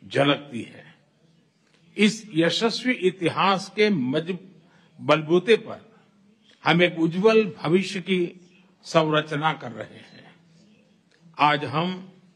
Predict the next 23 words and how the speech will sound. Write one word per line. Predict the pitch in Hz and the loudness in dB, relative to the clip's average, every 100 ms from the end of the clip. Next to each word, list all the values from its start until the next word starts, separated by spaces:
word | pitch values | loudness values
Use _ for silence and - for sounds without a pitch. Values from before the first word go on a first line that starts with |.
| _ _ _ _ _ | _ _ _ _ _
एक | 151 151 | 0 0
नए | 135 151 180 208 214 214 - - - | 0 2 2 4 2 0 -10 -16 0
India | 170 185 190 190 190 - | 2 4 4 2 2 -2
Oman | 151 165 170 175 143 | 0 2 2 0 -2
Joint | 117 147 170 165 127 | 2 2 4 0 2
Vision, | 143 160 175 180 - - - _ _ _ - | 4 6 2 0 -12 -20 -20 _ _ _ -2
a | 131 - - | -2 0 0
partnership | 160 175 190 165 202 190 | 0 0 -4 -2 -4 -2
for | 165 143 | -2 -2
future | - 196 202 156 - - - _ _ - - _ _ - | 0 0 2 -2 -4 -16 -20 _ _ -20 -20 _ _ 0
को | 151 160 | 0 2
adopt | 147 151 170 - - | 0 4 2 0 -8
कर | 139 | -4
रहे | 127 117 117 | -4 -4 -12
हैं। | 92 113 - _ _ _ _ _ _ _ _ _ _ _ | -20 -20 -20 _ _ _ _ _ _ _ _ _ _ _
इस | 165 156 - | 0 0 2
Joint | 175 196 208 | 2 4 2
Vision | 175 185 214 | 4 4 4
में | 214 220 226 - - _ _ _ _ _ _ - | 2 0 -4 -8 -20 _ _ _ _ _ _ -20
दस | 123 214 240 139 | 0 0 0 -4
विभिन्न | 127 160 196 254 254 | 2 6 8 6 4
क्षेत्रों | - 175 190 196 | 2 0 0 -2
पर | 175 135 - - | -6 -8 -16 -20